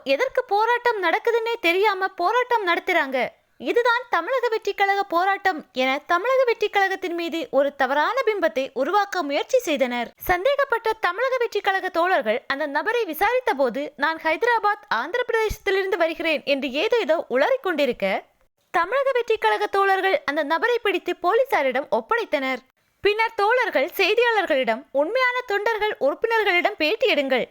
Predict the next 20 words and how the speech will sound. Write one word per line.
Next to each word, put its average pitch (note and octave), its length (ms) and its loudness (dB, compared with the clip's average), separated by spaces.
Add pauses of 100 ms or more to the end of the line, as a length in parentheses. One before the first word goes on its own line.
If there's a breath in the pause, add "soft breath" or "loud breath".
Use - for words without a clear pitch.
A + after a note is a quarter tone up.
இதுபோன்ற A4+ 480 0
உங்கள் G4 280 -2
செயல்களால் D4 640 0
தமிழக A#4+ 360 -2
வெற்றி G4+ 260 -4
கழகத்திற்கு F#4 640 -2
மக்கள் D#4 380 -2
மத்தியில் F#4 360 -2
ஒரு - 200 2 (100)
அவப்பெயரை E4 680 -2
ஏற்படுத்துகின்றீர்கள்" D4 840 -2
என்று D4 300 0
கண்டித்துள்ளனர். C4+ 720 0 (440)
உண்மையை B4 520 2
சொல்ல A4+ 260 2
வேண்டிய G4+ 340 2
நீங்களே E4 500 0
காசுக்காக A4+ 640 0
பொய்களை G#4+ 480 0 (100)
பரப்புகிறீர்கள். C#4 880 -2